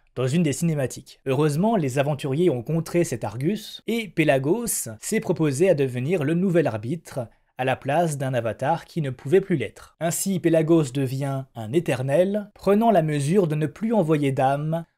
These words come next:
dans l'antre. Il préfère plutôt diriger les âmes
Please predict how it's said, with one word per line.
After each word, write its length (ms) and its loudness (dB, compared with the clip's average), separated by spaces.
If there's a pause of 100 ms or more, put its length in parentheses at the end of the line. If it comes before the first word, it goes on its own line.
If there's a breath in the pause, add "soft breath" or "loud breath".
dans 240 -4
l'antre. 580 -2
Il 140 -4
préfère 400 2
plutôt 280 0
diriger 380 2
les 240 2
âmes 440 0